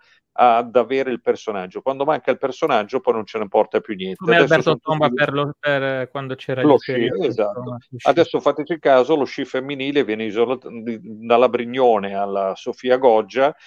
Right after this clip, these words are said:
Speaker 1: tutti parlano di sci femminile, ma se ti dico chi è che ha vinto lo sci maschile, eh,
Speaker 2: <laughs>
Speaker 1: esiste?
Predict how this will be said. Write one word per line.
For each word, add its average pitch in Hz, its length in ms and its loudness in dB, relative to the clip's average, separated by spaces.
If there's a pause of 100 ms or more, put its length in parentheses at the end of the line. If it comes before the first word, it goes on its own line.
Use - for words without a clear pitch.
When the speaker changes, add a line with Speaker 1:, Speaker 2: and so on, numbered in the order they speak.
(160)
Speaker 1:
tutti 127 280 -6
parlano 117 400 2
di 117 100 -4
sci 123 200 -10
femminile, 131 540 -6
ma 117 120 -4
se 113 160 -10
ti 117 120 -10
dico 110 260 -4
chi 127 100 -6
è 117 40 -2
che 117 80 2
ha 110 40 0
vinto 113 220 -4
lo 110 100 0
sci 113 160 -10
maschile, 113 580 -6 (420)
eh, 110 260 -2 (540)
Speaker 2:
<laughs> - 420 -8
Speaker 1:
esiste? 113 580 0